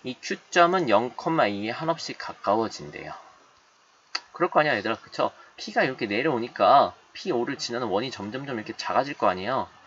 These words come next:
그럼 큐원의 중심은 점점, 점점, 점 내려와서 여기 어딘가에 찍히겠죠,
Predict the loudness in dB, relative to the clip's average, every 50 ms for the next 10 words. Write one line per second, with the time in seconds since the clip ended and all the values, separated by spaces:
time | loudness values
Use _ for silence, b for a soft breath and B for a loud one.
0 | -10 -8 -8 -8 -8 -10 -6 -4 -2 0 0 0 0 0 -2 -4 -6 -8 -8 -8
1 | -8 -8 -8 -6 -4 -4 -4 -6 -8 -10 -10 -10 -8 -6 -6 -6 -6 -6 -6 -6
2 | -6 -8 -8 -8 -8 -8 -8 -8 -8 -6 -4 -2 0 0 -2 0 0 -2 -2 -2
3 | -4 -6 -4 -2 0 0 0 0 -2 -2 2 4 4 4 4 0 -6 -16 -12 -12
4 | -12 -12 -12 -14 -16 -16